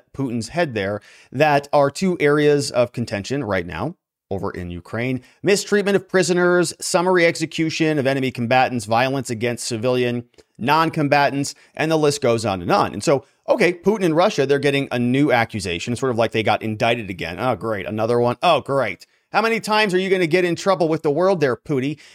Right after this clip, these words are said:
A lot of times, apparently, and there's several entries about this on Wikipedia. Of course, if you want to take a deeper dive on this, feel free to go over there. You can see there are full articles for every single one of these. We have Chechnya, the first Chechnyan War, second Chechnyan War,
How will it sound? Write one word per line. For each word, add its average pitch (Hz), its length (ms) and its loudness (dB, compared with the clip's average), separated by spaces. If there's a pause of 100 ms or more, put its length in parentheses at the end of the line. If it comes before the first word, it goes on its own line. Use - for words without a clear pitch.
(100)
A 170 80 2
lot 202 300 4
of 220 100 0
times, 247 420 0
apparently, 117 600 -4
and 120 160 -2
there's 127 260 0
several 117 400 -4
entries 131 380 -2
about 131 260 2
this 110 240 0 (380)
on 135 180 0
Wikipedia. 127 720 0 (220)
Of 127 80 -6
course, 147 260 2
if 131 80 -4
you 143 60 0
want 147 100 2
to 120 80 0
take 143 280 -4
a - 20 -4
deeper 110 320 -4
dive 151 240 2
on 104 160 2
this, 101 180 -4 (100)
feel 165 160 -2
free 156 200 -4
to 117 40 0
go 123 200 2
over 208 160 2
there. 113 200 -2
You 240 140 -2
can 302 80 2
see 359 160 2
there 180 220 2
are 190 80 4
full 240 280 2
articles 233 460 2
for - 160 -6
every 185 260 0
single 202 360 0
one 196 180 0
of 127 120 -4
these. 80 260 -10 (260)
We 143 120 0
have 156 260 2
Chechnya, 120 680 0
the 76 60 -8
first - 460 -2
Chechnyan 135 500 -2
War, 160 260 0
second 156 460 0
Chechnyan 131 540 -2
War, 120 320 -2